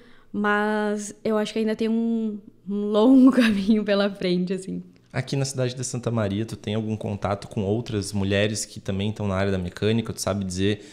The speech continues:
Speaker 2: se elas compartilham desses sentimentos também?
Speaker 1: Ah, sim. É, por, embora, é, pareça muito estranho, mas eu já,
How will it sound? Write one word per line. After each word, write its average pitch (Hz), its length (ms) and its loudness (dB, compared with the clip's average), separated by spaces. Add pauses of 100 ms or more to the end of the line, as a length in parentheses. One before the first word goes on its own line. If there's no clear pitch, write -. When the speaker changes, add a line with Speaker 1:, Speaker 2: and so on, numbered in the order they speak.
(160)
Speaker 2:
se - 120 -2
elas 101 120 2
compartilham 107 600 0
desses 98 200 -4
sentimentos 101 440 -4
também? 101 320 -6 (420)
Speaker 1:
Ah, 214 600 2
sim. 208 580 -2 (160)
É, 202 280 0 (760)
por, 240 180 4 (340)
embora, 226 720 4 (540)
é, 202 100 2
pareça 196 420 0
muito 202 360 0
estranho, 214 540 0
mas 208 260 0
eu 208 100 2
já, 214 160 -2